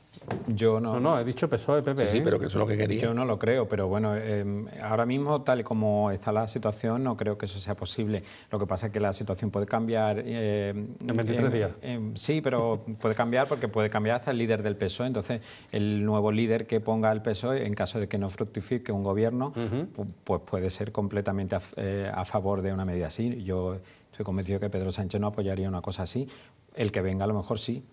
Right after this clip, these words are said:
Speaker 2: Mm.
Speaker 1: Pero bueno, eso, como, eh, todo son vaticinios ahora mismo y, y evidentemente también tendría que marcharse Mariano Rajoy para un pacto de
Speaker 2: Bueno,
Speaker 1: ese
Speaker 2: no,
Speaker 1: tipo.
Speaker 2: Mariano Rajoy sí es proclive a ese entendimiento, ¿no?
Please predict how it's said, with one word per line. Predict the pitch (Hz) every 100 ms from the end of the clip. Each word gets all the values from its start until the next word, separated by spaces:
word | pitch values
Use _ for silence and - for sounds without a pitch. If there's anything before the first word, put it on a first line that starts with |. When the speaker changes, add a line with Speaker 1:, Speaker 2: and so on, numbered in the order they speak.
| _ -
Speaker 2:
Mm. | 120 123 - - - - -
Speaker 1:
Pero | 104
bueno, | 98 110 98 -
eso, | - - 120 107 104 120 107
como, | 120 120
eh, | 120 110
todo | 120 127 127
son | 113 127 123
vaticinios | 123 113 - 120 110
ahora | 104
mismo | 110 127 113 98
y, | 95 87 - - -
y | -
evidentemente | 101 98 92 98 104 104 117
también | 113 107 92 98
tendría | 90 92 95 95
que | 107 110 -
marcharse | 113 101 104 90 92
Mariano | 92 92 90
Rajoy | 92 - 101 95
para | 104
un | 98 95
pacto | 98 92 - 92 92 -
de | 95 -
Speaker 2:
Bueno, | 120
Speaker 1:
ese |
Speaker 2:
no, | 139
Speaker 1:
tipo. | -
Speaker 2:
Mariano | 139 120 107
Rajoy | 101 104 117
sí | 110
es | 120 131
proclive | 131 123 120 117 113
a | 110
ese | 107 107
entendimiento, | 104 104 104 101 156 135
¿no? | 139